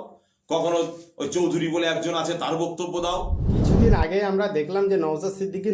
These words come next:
Speaker 2: নবান্নয় গেলেন, তার কিছুদিন পরেই এত তাড়াতাড়ি আবার, আহ, রাজ্যের মুখ্যমন্ত্রী মমতা বন্দ্যোপাধ্যায় ফুরফুরা শরীফে আসছেন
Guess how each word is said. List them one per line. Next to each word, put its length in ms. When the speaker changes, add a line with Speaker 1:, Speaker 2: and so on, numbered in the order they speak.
Speaker 2:
নবান্নয় 460
গেলেন, 220
তার 160
কিছুদিন 440
পরেই 320
এত 80
তাড়াতাড়ি 480
আবার, 240
আহ, 460
রাজ্যের 320
মুখ্যমন্ত্রী 580
মমতা 360
বন্দ্যোপাধ্যায় 540
ফুরফুরা 440
শরীফে 300
আসছেন 280